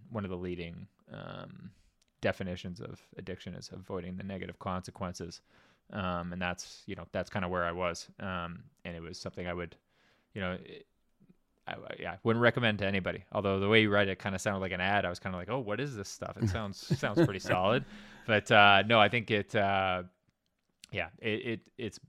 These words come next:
Speaker 1: it's bad days. Some, it's putting, uh, gasoline on the fire as well if you have O C D or any, um, anxiety disorder.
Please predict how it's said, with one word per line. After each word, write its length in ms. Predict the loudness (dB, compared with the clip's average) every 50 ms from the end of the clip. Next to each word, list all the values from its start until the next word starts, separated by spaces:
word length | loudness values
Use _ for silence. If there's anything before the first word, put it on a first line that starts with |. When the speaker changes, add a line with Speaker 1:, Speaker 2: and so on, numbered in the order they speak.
| _ -12
Speaker 1:
it's 140 | -12 -10 -2
bad 280 | 2 4 4 4 4
days. 300 | 4 2 0 0 0 -4
Some, 280 | -8 -10 -8 -6 -6 -6 -8
it's 240 | -10 -10 -10 -10 -6
putting, 380 | -4 -2 0 0 0 0 0
uh, 200 | 0 0 0 0 0
gasoline 480 | 2 2 0 0 0 -2 -4 -4 -2
on 120 | -2 -4 -4
the 60 | -6
fire 360 | -4 -2 0 2 2 2 0
as 160 | -2 -4 -6
well 240 | -6 -4 -4 -4 -4
if 180 | -8 -10 -12 -12
you 140 | -12 -12 -8
have 240 | -8 -8 -8 -8 -10
O 120 | -12 -12
C 160 | -12 -12 -14
D 200 | -12 -10 -8 -6
or 60 | -6 -6
any, 420 | -6 -6 -8 -10 -10 -10 -12 -14 _ _ -20 -16
um, 300 | -14 -12 -12 -10 -12 -14 -16 _ -14
anxiety 480 | -12 -10 -10 -6 -6 -6 -6 -6 -10 -12
disorder. 480 | -14 -14 -14 -12 -12 -12 -14 -14 -16